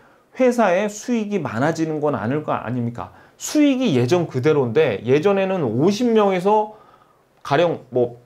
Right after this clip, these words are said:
뭐 십억을 배당을 받을 때 오십 명이 십억을 배당받았는데 이제 이 십억 가지고 백 주로 변하면 백 주가 요걸 서로 나눠서 배당을 받아야 돼.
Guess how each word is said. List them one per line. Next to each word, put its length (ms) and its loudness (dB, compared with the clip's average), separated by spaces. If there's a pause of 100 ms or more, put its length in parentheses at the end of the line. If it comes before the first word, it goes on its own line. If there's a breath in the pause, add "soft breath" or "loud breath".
(300)
뭐 400 -6 (580)
십억을 760 2 (1300)
배당을 420 2
받을 300 -2
때 320 -2 (140)
오십 640 0
명이 720 2 (160)
십억을 680 0
배당받았는데 800 -2
이제 180 -2
이 140 -4
십억 380 -4
가지고 600 -2 (920 loud breath)
백 300 -4
주로 300 -4
변하면 520 -2 (560 soft breath)
백 280 -2
주가 360 2
요걸 240 0
서로 280 -2
나눠서 600 -6 (280)
배당을 500 -6
받아야 360 -12
돼. 160 -20